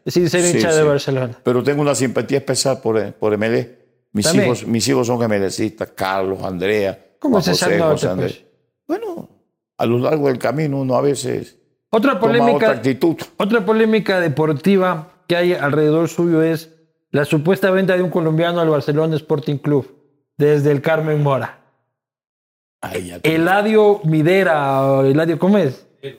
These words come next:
Speaker 1: Mideros. Aquí ya está, me corrige todo. Eladio Mideros, que ya en mi letra me, me entiendo yo mismo. Eladio
Speaker 2: A ver.
Speaker 1: Mideros, que usted le, le enchufó a un colombiano al Barcelona,
Speaker 2: No.
Speaker 1: vendiéndolo como nacional.
Speaker 2: No, no.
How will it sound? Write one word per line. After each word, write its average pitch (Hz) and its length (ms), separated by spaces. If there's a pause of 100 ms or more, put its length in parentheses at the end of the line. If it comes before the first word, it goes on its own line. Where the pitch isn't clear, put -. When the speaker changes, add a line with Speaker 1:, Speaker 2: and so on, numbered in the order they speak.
(280)
Speaker 1:
Mideros. 170 600 (300)
Aquí 120 140
ya 131 80
está, 135 160
me 147 120
corrige 143 400
todo. 143 320 (360)
Eladio 214 480
Mideros, 202 480
que 175 160
ya 196 80
en 202 180
mi 190 120
letra 202 300
me, 170 180
me 165 140
entiendo 170 380
yo 165 160
mismo. 147 440 (400)
Eladio 196 320
Speaker 2:
A 208 40
ver. 214 100
Speaker 1:
Mideros, 214 200 (180)
que 175 80
usted 220 360
le, 185 320
le 185 120
enchufó 180 400
a 226 40
un 233 100
colombiano 202 580
al 196 80
Barcelona, 185 720 (140)
Speaker 2:
No. 107 200
Speaker 1:
vendiéndolo 190 600
como 180 220
nacional. 180 600
Speaker 2:
No, 123 460
no. 135 300